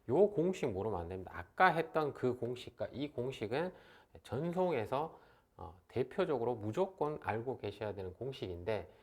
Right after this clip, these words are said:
자, 다시 한번 샤널의 채널 용량 공식은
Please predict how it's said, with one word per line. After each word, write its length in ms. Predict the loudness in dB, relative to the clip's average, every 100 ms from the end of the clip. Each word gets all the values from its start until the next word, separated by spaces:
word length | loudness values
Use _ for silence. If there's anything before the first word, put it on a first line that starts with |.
| -20 -20 _
자, 60 | -6
다시 240 | -4 0
한번 420 | 0 2 2 0
샤널의 420 | -2 -4 -2 -2 -2
채널 340 | 0 2 2
용량 320 | 2 0 -2
공식은 600 | -2 -6 -4 4 4 4